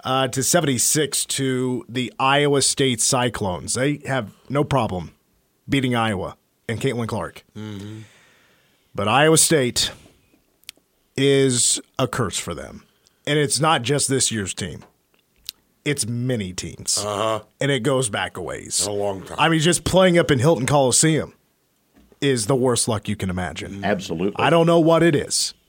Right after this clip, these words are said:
Speaker 1: It just has something to do with Iowa State.
Speaker 2: Mm-hmm.
Speaker 1: I don't know if they're just better farmers than us.
Speaker 2: <laughs>
Speaker 1: Uh, I don't know. Um, so I can't give you, like, the eye test analysis on this,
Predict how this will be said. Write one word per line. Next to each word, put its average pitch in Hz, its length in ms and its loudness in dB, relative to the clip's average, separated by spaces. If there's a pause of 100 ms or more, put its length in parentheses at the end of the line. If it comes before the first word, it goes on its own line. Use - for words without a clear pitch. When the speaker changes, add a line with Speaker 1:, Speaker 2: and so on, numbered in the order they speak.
(300)
Speaker 1:
It 123 140 -2
just 117 240 0
has 127 260 0
something 147 380 0
to 143 80 0
do 123 540 0 (360)
with 110 180 -2
Iowa 107 340 0
State. - 480 -6 (100)
Speaker 2:
Mm-hmm. 101 440 -12
Speaker 1:
I 95 40 -6
don't 101 160 -2
know 113 60 -2
if 110 80 -6
they're 120 100 -2
just 113 180 -2
better 120 180 0
farmers 147 440 0
than 151 100 2
us. - 540 2
Speaker 2:
<laughs> 127 1080 -6 (640)
Speaker 1:
Uh, 110 260 -2
I 123 120 0
don't 120 140 0
know. - 180 -4 (960)
Um, 143 600 0 (1800)
so - 160 2
I 156 80 4
can't 208 180 4
give 180 100 2
you, 180 80 6
like, 156 160 4
the 139 180 -2
eye 143 280 2
test 131 640 -4 (260)
analysis 123 680 0
on 95 200 0
this, 92 400 -4